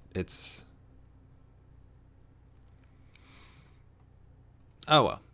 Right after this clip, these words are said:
I'm, I'm looking forward to more movies with Maggie Smith. She's number ten, number one hundred forty-two overall. Number nine. Number nine. Born in India, December twenty-third, nineteen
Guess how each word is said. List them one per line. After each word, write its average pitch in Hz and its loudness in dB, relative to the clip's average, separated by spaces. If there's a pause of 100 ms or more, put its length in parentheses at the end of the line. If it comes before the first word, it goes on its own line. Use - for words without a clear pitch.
(160)
I'm, 135 12
I'm 135 12
looking 160 12
forward 120 12
to 110 6
more 98 10
movies 85 6
with - -6
Maggie - -2
Smith. - -6 (380)
She's 156 12
number 139 12
ten, 95 8 (220)
number 104 8
one 98 10
hundred 90 6
forty-two 85 4
overall. - 2 (140)
Number 190 12
nine. 87 8 (1160)
Number 160 10
nine. 71 6 (840)
Born 165 12
in 196 12
India, 135 12 (640)
December 131 10
twenty-third, 110 10
nineteen 107 6